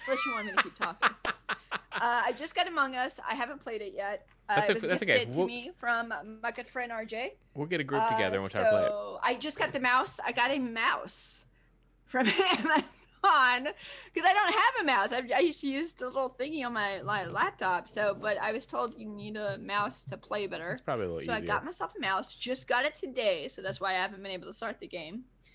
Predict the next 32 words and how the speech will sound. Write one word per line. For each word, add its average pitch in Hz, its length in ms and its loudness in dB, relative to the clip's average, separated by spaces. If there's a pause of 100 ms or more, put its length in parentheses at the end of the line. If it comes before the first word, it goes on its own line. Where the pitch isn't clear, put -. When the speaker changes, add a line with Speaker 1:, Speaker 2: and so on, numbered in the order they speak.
(140)
Speaker 1:
So 320 140 -2
I've 415 120 0
just 480 160 -6
been 466 140 -6
playing 440 280 -8
Ghost 220 360 -4
a 185 60 -4
lot. 165 240 -4 (480)
Uh, 247 340 4
I 262 80 4
went 254 460 0 (100)
into 285 320 -6
Fortnite 254 760 0
'cause 277 120 -18
they 214 140 0
had 233 180 -2
the 214 60 -12
big 226 200 -2
B 233 140 -14
T 208 260 -8
S, - 380 -2 (300)
uh, 202 500 -4 (160)
party 240 320 0
going 175 320 -6
on. 175 300 -6 (340)
I 226 180 2
was 220 200 -4
about 214 260 -2
a 208 60 -8
few 226 220 -14
minutes 220 320 -12
late 202 240 -4